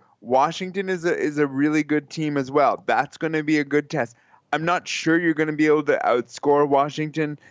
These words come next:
you know, uh, seven five in a, in a game like that. But man, am I ever fascinated just to see what happens with the Ottawa Senators. And they are one of those teams that I believe has chemistry that,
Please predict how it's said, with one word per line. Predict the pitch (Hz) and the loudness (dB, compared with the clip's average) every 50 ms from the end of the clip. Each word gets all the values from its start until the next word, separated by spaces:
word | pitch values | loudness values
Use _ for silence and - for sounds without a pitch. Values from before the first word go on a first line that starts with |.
| _ _ _ _ _ | _ _ _ _ _
you | - 139 147 | 0 0 2
know, | 139 135 131 135 135 - | 2 2 2 2 0 0
uh, | - - 101 120 120 120 120 131 | 0 0 2 2 2 2 0 0
seven | 131 - - - - - 160 139 139 135 135 131 123 | -4 -8 -14 -12 -4 0 0 2 2 0 -2 -4 -4
five | - - 127 95 113 123 127 143 147 | -4 -2 0 0 2 2 0 0 -2
in | 156 147 147 | -2 -4 -4
a, | |
in | 110 78 92 131 143 | -4 -4 -4 -4 -2
a | 156 151 | -2 -4
game | 147 143 156 156 156 156 | -4 -2 -2 -2 -2 -2
like | 160 156 160 151 | -2 -4 -4 0
that. | - 143 175 170 - - | 0 0 0 0 0 0
But | 131 110 73 | 0 0 0
man, | 82 113 123 127 139 143 139 120 | -4 -6 -4 -2 0 0 0 0
am | 113 104 104 | -2 -2 -2
I | 101 104 104 | -2 0 0
ever | 107 107 104 104 101 | 0 0 0 0 -2
fascinated | - - 110 113 120 - 113 107 104 98 98 87 - - - - _ _ - | 0 -2 -2 -2 -2 -4 -4 -2 -2 -4 -4 -6 -10 -12 -14 -20 _ _ -8
just | - 208 196 - | -6 -6 -4 -4
to | 214 196 | -6 -4
see | - 220 208 | -2 0 2
what | 190 185 175 170 | 4 4 2 2
happens | 165 165 175 - - 139 117 120 113 117 | 2 0 -2 -2 -4 -8 -8 -8 -6 -4
with | 120 117 117 | -4 -4 0
the | 123 117 | 0 2
Ottawa | 113 113 113 113 117 | 2 2 2 2 0
Senators. | 113 - 131 123 127 127 127 139 151 _ _ _ _ - _ - | 0 -2 -4 -2 -2 0 0 0 -2 _ _ _ _ -20 _ -4
And | - 143 147 156 | -2 -2 0 2
they | 175 185 190 | 2 2 4
are | 175 180 190 190 | 4 4 2 2
one | 175 156 139 139 | 2 2 0 0
of | 135 131 | 2 2
those | 139 139 135 127 | 2 2 2 -2
teams | - - 143 139 135 127 120 | -4 -4 -4 -4 -4 -2 0
that | 131 123 | 0 2
I | 113 107 117 139 151 | 2 2 0 0 0
believe | 135 156 143 147 147 131 117 117 123 _ _ _ _ _ | -2 -2 0 0 0 0 -2 -4 -6 _ _ _ _ _
has | - - 120 120 131 139 135 127 | -6 -2 -2 0 0 -2 -4 -6
chemistry | - - 165 151 151 151 143 - - - 107 104 98 104 131 135 | -8 -4 -4 -2 -2 -2 -6 -6 -8 -6 -4 -2 -2 -2 -2 0
that, | 127 131 113 107 92 | 0 0 0 0 -2